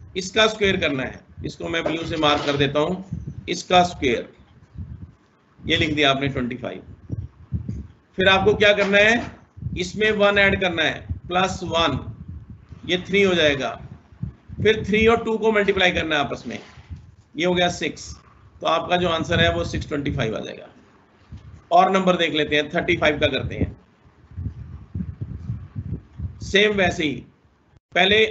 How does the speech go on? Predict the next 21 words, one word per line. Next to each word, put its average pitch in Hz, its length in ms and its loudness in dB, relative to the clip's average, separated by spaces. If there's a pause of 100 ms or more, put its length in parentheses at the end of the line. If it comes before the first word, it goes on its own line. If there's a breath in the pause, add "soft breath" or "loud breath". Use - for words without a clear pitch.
(120)
आपको 185 460 -2 (280)
extreme 196 420 -2
right 190 240 2
का 202 100 0
square 185 320 -2
करना 160 180 -2
है 160 140 -2
फ़ाइव 151 300 0
का, 139 100 -2
वो 139 280 -6
तो 196 120 0
फ़ाइव 185 280 4
ही 208 80 4
है, 202 140 6
तो 208 140 2
हर 190 160 2
बारी 196 180 2
ट्वेंटी 190 260 0
फ़ाइव 175 240 2
ही 170 100 0
आएगा। 127 360 0